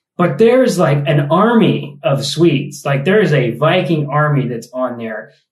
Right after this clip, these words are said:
that if they are criticized at all from any other countries, I mean, they go to war. Those keyboard warriors go to war to, to make sure that Sweden doesn't get criticized, which is, to me, is just a bit, a bit interesting. So, whew, I'm probably gonna get hate for this one, but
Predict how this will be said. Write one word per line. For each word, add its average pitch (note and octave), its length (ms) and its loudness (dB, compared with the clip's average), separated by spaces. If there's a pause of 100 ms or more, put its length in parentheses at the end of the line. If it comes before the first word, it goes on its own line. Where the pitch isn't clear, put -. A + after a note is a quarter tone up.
that B3 120 -6
if B3+ 120 -4
they A3 180 2
are F#3 160 0
criticized F3 540 2
at C#3+ 180 0
all F3 320 0
from C#3+ 200 -6
any F3+ 200 2
other D#3+ 180 0
countries, C#3+ 460 -2
I - 80 -8
mean, C#3 220 2
they F3+ 240 4
go E3 320 4
to C#3+ 100 -2
war. C#3 260 2
Those E3+ 200 2
keyboard E3 420 0
warriors C#3+ 560 0
go F3 360 2
to C#3+ 180 -2
war D3 640 2 (540)
to, C3+ 400 0
to C3+ 120 -4
make D3+ 380 2
sure E3+ 560 0
that C#3 160 -2
Sweden D3+ 840 0 (160)
doesn't D3+ 340 2
get B2+ 180 0
criticized, A#2 520 -6
which E3 160 0
is, E3+ 140 -4
to G#3 80 -2
me, G#3+ 180 2
is F#3+ 100 2
just D#3+ 240 0
a E3 40 -6
bit, D3+ 180 -2
a D3 80 -4
bit C#3+ 180 4
interesting. - 600 -2
So, E3+ 560 2 (840)
whew, G#3 180 4
I'm - 340 -8
probably C#4+ 220 2
gonna G#3+ 160 4
get C#3+ 100 2
hate D3 180 2
for D3+ 80 -2
this D3 200 2
one, B2+ 240 0
but B2+ 300 -2